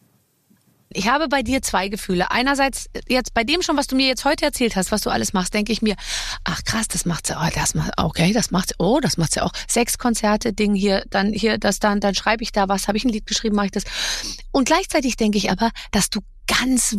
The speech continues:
wahnsinnig in dir ruhst und ganz viel zu Hause mit so, ja, wie soll ich sagen? Weil, also so wie du deinen Haushalt führst, glaub ich, das kostet auch Zeit,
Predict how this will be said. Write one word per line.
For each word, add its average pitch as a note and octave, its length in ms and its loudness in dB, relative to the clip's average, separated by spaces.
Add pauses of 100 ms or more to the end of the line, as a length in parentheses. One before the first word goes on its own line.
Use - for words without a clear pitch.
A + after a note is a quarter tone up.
wahnsinnig A3+ 640 4
in A#3 240 2
dir A3 200 2
ruhst G#3 440 -2 (340)
und G#3+ 300 0
ganz - 380 -2
viel A3+ 160 2
zu E3+ 240 -2
Hause B3+ 420 4 (460)
mit G#3+ 200 2
so, G3 540 2 (640)
ja, A#3 180 4
wie B3 60 2
soll A3+ 240 0
ich G#3 80 -2
sagen? C4+ 380 2
Weil, A3 160 4 (100)
also G#3 180 2
so G#3+ 200 2
wie A3+ 80 4
du A3+ 100 2
deinen A3 240 4
Haushalt C#4 400 2
führst, - 320 0
glaub G3 140 2
ich, F#3+ 100 -2
das - 160 0
kostet A#3+ 320 0
auch F3 160 0
Zeit, F3 540 0